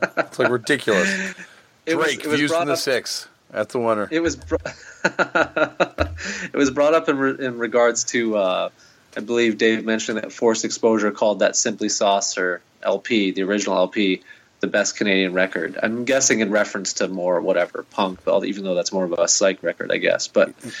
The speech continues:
Speaker 2: Yeah,
Speaker 1: um,
Speaker 2: like, I don't know,
Speaker 1: so
Speaker 2: it's
Speaker 1: the
Speaker 2: like
Speaker 1: idea, what, what, I don't know which. I'm still, uh, undecided for the Daves out there, or Dave Martin specifically. But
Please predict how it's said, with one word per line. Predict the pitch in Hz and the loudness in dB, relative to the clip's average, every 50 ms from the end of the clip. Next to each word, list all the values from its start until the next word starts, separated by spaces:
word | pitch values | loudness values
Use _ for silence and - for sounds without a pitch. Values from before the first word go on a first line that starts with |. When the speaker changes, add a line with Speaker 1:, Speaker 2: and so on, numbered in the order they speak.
| - - - | -14 -10 -6
Speaker 2:
Yeah, | 120 143 156 147 127 101 | -4 -2 0 2 2 2
Speaker 1:
um, | 98 98 98 110 | 2 2 2 2
Speaker 2:
like, | 110 107 95 - - - - _ _ _ _ _ _ _ _ _ _ _ _ _ _ _ _ - | 2 0 -2 -6 -10 -16 -20 _ _ _ _ _ _ _ _ _ _ _ _ _ _ _ _ -4
I | 117 | -4
don't | - 180 | -2 -2
know, | 139 | 0
Speaker 1:
so | 135 139 | 0 0
Speaker 2:
it's | 139 | 2
Speaker 1:
the | 135 143 | 2 0
Speaker 2:
like | 139 | 0
Speaker 1:
idea, | 131 139 135 127 120 | 0 0 0 0 0
what, | 113 117 - _ _ | 0 -2 -4 _ _
what, | 110 104 104 - - _ | -8 -8 -8 -10 -12 _
I | - 135 | -4 0
don't | 139 135 127 127 | 0 0 0 0
know | 120 117 | 0 -2
which. | 104 104 110 104 101 - | 0 0 -2 -4 -2 -2
I'm | - 110 110 | -2 -2 -2
still, | - - - 135 123 120 113 110 - | -4 -2 0 4 4 4 4 4 2
uh, | 95 101 95 - | 0 -2 -2 -2
undecided | 87 104 107 104 104 - - 101 98 92 - - | -4 -4 -6 -6 -4 0 2 2 2 2 -2 -6
for | - - | -8 -8
the | 92 90 | -6 -2
Daves | 101 98 95 92 87 92 | -2 0 0 0 0 0
out | 87 87 - | 0 0 0
there, | 87 85 82 | 0 0 0
or | 87 87 90 | 0 -2 -2
Dave | - - 92 90 92 | 0 0 0 0 0
Martin | 92 85 - - | 0 -2 -2 -2
specifically. | - - - 92 - 82 82 - - - - - | -6 -8 -6 -6 -6 -6 -6 -8 -8 -6 -6 -6
But | - - - - - | 2 2 2 2 2